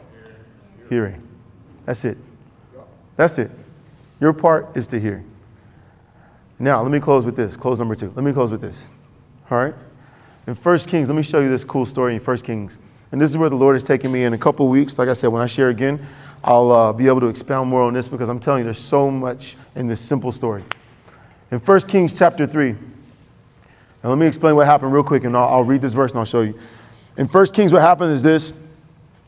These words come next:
David has died. Solomon has been declared king. And like we shared a couple weeks ago, Solomon goes to Gibeah where the, uh,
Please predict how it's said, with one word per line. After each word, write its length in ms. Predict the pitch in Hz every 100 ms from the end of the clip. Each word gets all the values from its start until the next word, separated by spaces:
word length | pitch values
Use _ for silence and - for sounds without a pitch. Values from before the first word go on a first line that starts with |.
| - 123
David 300 | 120 165 175
has 100 | 131
died. 320 | 98 147 151
Solomon 340 | - 147 156 147
has 100 | 131
been 160 | 135
declared 400 | 127 110 147 139
king. 360 | 143 143 180 - - - - - - - _ -
And 80 |
like 120 | 147 151
we 100 | 160
shared 240 | - 165
a 40 |
couple 200 | 147 156
weeks 160 | 151 165
ago, 160 | 185 160
Solomon 460 | 175 170 165 156
goes 180 | 160 160
to 140 | 160 120
Gibeah 400 | 156 156 165 208
where 460 | 139 139 135 139
the, 200 | - 135
uh, 720 | 131 127 123 131 131 123 117